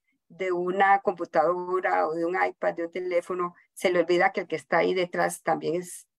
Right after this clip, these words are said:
un ser humano, que tiene sentimientos, que tiene derecho a que sus opiniones sean respetadas. Entonces, un poquito el enfoque de este curso es, eh, es ese, que vivamos la ciudadanía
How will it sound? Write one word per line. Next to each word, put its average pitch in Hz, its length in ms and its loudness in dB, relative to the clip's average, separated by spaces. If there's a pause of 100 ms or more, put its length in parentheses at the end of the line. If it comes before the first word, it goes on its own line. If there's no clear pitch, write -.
(160)
un 190 120 2
ser 214 240 4
humano, 185 600 2 (260)
que 147 120 -6
tiene 147 260 0
sentimientos, 214 960 2
que 160 120 -2
tiene 165 360 0
derecho 175 360 4
a - 20 -4
que 170 100 -6
sus - 160 -12
opiniones 156 520 0
sean 180 220 4
respetadas. 185 520 0 (320)
Entonces, 240 420 0
un 269 100 2
poquito 262 360 0
el 233 80 2
enfoque 220 360 -2
de 240 80 0
este 233 240 -2
curso 220 460 -2
es, 202 360 -2 (500)
eh, 170 420 0 (580)
es 202 160 2
ese, 190 300 0 (280)
que 208 100 0
vivamos 196 420 4
la 240 160 4
ciudadanía 247 720 2